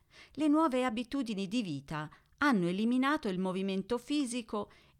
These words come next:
e la conseguenza di tutto questo è logicamente il sovrappeso. Quindi, caro Edoardo, il problema <laughs> non è la pasta, piuttosto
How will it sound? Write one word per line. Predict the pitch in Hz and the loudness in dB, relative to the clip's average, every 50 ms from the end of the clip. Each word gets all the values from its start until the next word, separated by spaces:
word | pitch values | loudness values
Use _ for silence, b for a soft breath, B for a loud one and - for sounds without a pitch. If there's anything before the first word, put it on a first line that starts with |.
| _ | _
e | - - 277 254 254 240 226 | -4 -2 0 0 0 0 2
la | 214 226 233 | 0 0 0
conseguenza | - 226 226 226 - 233 214 226 262 247 220 175 - 170 | 0 0 -2 0 -2 -2 0 2 2 2 0 -2 -2 -4
di | 156 156 160 - | -4 -4 -6 -6
tutto | 185 180 - - 220 208 | -6 -6 -4 -2 -4 -2
questo | 214 269 302 359 - - - - 156 156 | 0 0 -2 0 -2 -4 -4 -6 -8 -4
è | 151 151 - - | -2 -2 0 0
logicamente | 190 185 185 185 151 190 180 - 190 180 180 180 190 196 196 - 170 156 156 143 - - _ | 0 -2 -2 -4 -4 -4 -4 -4 -2 -2 -2 -2 -2 -4 -4 -4 -4 -4 -4 -6 -8 -14 _
il | - 165 143 | -10 -10 -8
sovrappeso. | 139 - - 170 180 196 180 - - - 190 196 190 170 139 - 147 147 - - _ _ _ _ B B B B B B B | -8 -6 -6 -4 -2 -2 -4 -4 -6 -4 -4 -2 -2 -2 -4 -6 -10 -12 -14 -16 _ _ _ _ B B B B B B B
Quindi, | B - 277 285 277 277 269 247 262 - - - - _ _ _ | B 0 2 2 4 2 2 0 -2 -4 -8 -10 -20 _ _ _
caro | - 240 202 214 214 | -2 0 0 2 2
Edoardo, | 208 196 208 202 180 175 170 170 - - 180 - - - | 0 0 2 2 2 2 2 0 -4 -6 -8 -8 -6 -4
il | 214 214 208 | -4 -4 -4
problema | - 233 233 214 226 226 220 220 208 196 185 190 - | -4 -4 -2 0 0 2 2 2 2 2 0 0 -2
<laughs> | 208 190 196 226 - | -2 -2 -2 0 2
non | 202 202 190 202 202 | 2 2 2 2 0
è | 202 202 | 0 0
la | 196 185 185 185 | 0 0 -2 -2
pasta, | - 170 160 160 170 - - - - 151 139 - - B B B B B B B | 0 0 -2 -2 -2 -6 -8 -8 -6 -6 -6 -6 -10 B B B B B B B
piuttosto | - 277 269 - - 302 311 339 330 - - - 170 160 151 147 147 - | -6 -6 -6 -2 2 2 2 2 0 -6 -6 -4 -2 -2 -2 -4 -6 -12